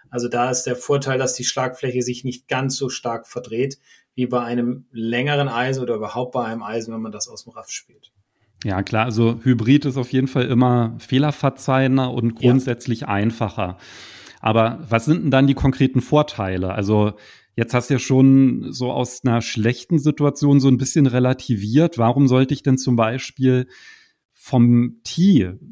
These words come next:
Speaker 2: eher zu einem langen Eisen als zu einem Hybrid sch-, greifen?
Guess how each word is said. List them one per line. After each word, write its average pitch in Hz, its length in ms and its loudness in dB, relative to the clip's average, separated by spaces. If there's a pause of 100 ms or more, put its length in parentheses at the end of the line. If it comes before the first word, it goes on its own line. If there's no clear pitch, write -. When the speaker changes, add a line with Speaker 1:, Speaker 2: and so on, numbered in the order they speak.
(280)
Speaker 2:
eher 131 340 4
zu - 140 0
einem 127 140 6
langen 120 300 4
Eisen 135 420 2
als 127 160 -2
zu 139 80 4
einem 127 140 8
Hybrid 127 360 2
sch-, - 240 -10
greifen? 92 680 -4